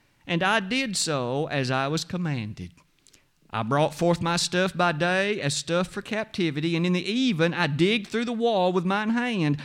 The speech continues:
I brought it forth in the twilight, and I bare it upon my shoulder in their sight." Here we find Ezekiel carrying out this interesting commandment of God.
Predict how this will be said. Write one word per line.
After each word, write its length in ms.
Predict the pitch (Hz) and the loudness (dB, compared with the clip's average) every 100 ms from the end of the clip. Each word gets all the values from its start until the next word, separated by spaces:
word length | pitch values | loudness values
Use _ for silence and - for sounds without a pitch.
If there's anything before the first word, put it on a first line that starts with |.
| - | -6
I 120 | 190 | -4
brought 260 | 185 226 | 0 2
it 100 | 233 | 2
forth 300 | - 240 247 | 0 0 2
in 80 | 233 | 2
the 80 | 220 | -2
twilight, 640 | - 240 233 202 170 170 160 | -2 -4 -2 0 0 0 0
and 140 | 160 | 0
I 60 | 156 | -2
bare 300 | 135 165 190 | 0 2 2
it 60 | |
upon 240 | 190 196 196 | 0 -4 -4
my 180 | 190 | -4
shoulder 520 | 202 - 185 151 120 120 | -4 -6 -4 -4 -4 -6
in 80 | |
their 140 | 120 127 | -8 -8
sight." 640 | - 123 107 98 104 - - _ _ _ - - _ _ _ - _ - - _ _ | -10 -8 -10 -10 -12 -16 -20 _ _ _ -20 -20 _ _ _ -20 _ -20 -20 _ _
Here 160 | - 185 | -2 0
we 120 | 175 | 0
find 460 | 160 185 196 156 131 | -2 -4 -2 -2 -2
Ezekiel 520 | 127 160 202 - 127 | -2 -2 -4 -4 -6
carrying 500 | - 165 185 185 170 | -2 -2 -2 -2 -4
out 440 | 180 180 131 - | -6 -6 -8 -8
this 300 | 143 147 - - | -8 -6 -6 -6
interesting 680 | 147 196 - 151 - 156 | -8 -8 -6 -6 -6 -8
commandment 420 | 143 147 165 190 196 | -8 -10 -10 -12 -12
of 100 | 175 | -12
God. 480 | 202 226 160 120 | -12 -12 -14 -16